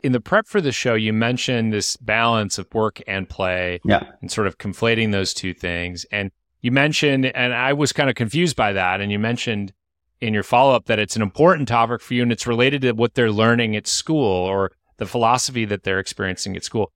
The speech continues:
Speaker 1: So tell me more about this concept of play and work.
Speaker 2: Yeah. So, I mean, our kids go to Bing, which is a school at, at Stanford. And it's a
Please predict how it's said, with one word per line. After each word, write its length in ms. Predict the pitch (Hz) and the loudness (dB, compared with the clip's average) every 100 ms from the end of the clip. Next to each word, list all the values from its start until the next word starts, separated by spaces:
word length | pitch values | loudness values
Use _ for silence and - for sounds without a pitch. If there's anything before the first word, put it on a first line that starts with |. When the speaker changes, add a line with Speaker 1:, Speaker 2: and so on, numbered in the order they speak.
| _ _ | _ _
Speaker 1:
So 140 | - | -2
tell 240 | 151 156 170 | 0 2 4
me 120 | 220 | 4
more 240 | 175 160 156 | 4 4 6
about 280 | 143 131 | 4 2
this 120 | 127 - | 0 -2
concept 600 | - 127 - 120 104 - | 0 0 2 0 -2 -6
of 140 | 107 | -8
play 280 | - 127 120 | -4 -2 0
and 140 | 107 95 | 0 0
work. 340 | 104 104 - - - | 0 -2 -8 -10 2
Speaker 2:
Yeah. 240 | 160 123 | 4 4
So, 420 | 90 - 131 120 - | 2 4 6 4 4
I 80 | 120 | 2
mean, 140 | 123 | 4
our 160 | 113 127 | 4 2
kids 240 | - 123 | 2 0
go 140 | 117 110 | 2 2
to 80 | |
Bing, 280 | 92 92 104 | 0 -2 -2
which 160 | 101 92 | -2 -6
is 100 | 87 | -6
a 80 | 87 | -6
school 300 | - 95 90 | -4 -4 -4
at, 160 | 85 - | -4 -6
at 140 | 87 | -6
Stanford. 460 | - 82 78 95 90 | -4 -4 0 0 0
And 200 | - 78 | -4 -6
it's 120 | |
a 100 | - | -10